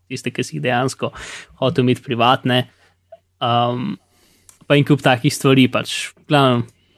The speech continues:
en kup lepih funkcionalnosti in bilo je lepo vse zastonj, sicer ni bilo open source, je bilo, uh,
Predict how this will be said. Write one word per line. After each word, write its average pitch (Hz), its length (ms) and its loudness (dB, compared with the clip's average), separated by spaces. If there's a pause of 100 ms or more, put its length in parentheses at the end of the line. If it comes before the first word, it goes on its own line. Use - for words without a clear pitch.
en 147 120 4
kup 170 200 2
lepih 147 280 6
funkcionalnosti 156 840 4
in 139 160 4
bilo 151 400 4
je 143 100 8
lepo 139 220 4
vse 143 200 4
zastonj, 165 380 2
sicer 160 260 0
ni 208 120 2
bilo 202 160 4
open 208 240 4
source, 196 400 0 (360)
je 139 60 4
bilo, 139 380 4 (380)
uh, 120 200 2